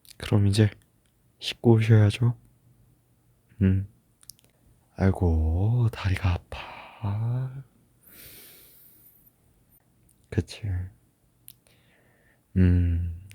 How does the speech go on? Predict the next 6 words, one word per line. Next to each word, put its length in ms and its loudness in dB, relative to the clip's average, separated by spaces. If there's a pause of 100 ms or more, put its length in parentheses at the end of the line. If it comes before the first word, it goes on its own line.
옆에서. 460 -2 (1080)
음. 200 2 (1120)
자, 180 0
그러면은, 840 0 (1700)
자, 260 2 (2000)
자, 520 -6